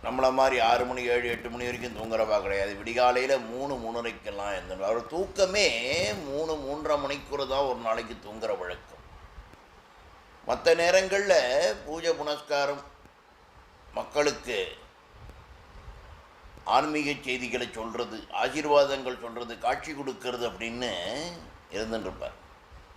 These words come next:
அவரை எத்தனையோ பேர் பார்க்க வரவா உண்டு. அதாவது, மிகப்பெரிய தொழிலதிபர்கள், மந்திரிகள்லேருந்து சாதாரண நாட்டுப்புற பிரஜை வரைக்கும் பெரியவாளை பார்க்குற வழக்கம் உண்டு.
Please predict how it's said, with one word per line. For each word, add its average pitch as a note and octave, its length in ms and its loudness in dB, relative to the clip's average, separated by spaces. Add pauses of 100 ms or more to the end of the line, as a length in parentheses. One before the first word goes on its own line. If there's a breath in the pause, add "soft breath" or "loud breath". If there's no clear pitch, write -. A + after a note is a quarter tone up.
(1800)
அவரை F3 600 6
எத்தனையோ B3 580 2
பேர் D4 220 0
பார்க்க E3 380 2
வரவா C#3+ 180 6
உண்டு. A#2 260 -6 (260)
அதாவது, B2 840 -2
மிகப்பெரிய C3+ 680 -2
தொழிலதிபர்கள், B2+ 920 -2
மந்திரிகள்லேருந்து A#2+ 1200 -2 (800)
சாதாரண E3+ 680 6
நாட்டுப்புற D#3 640 -2
பிரஜை B2+ 420 -4
வரைக்கும் C3 720 -4 (180)
பெரியவாளை C3 600 4
பார்க்குற G2+ 360 -2
வழக்கம் G2 460 -6
உண்டு. - 240 -16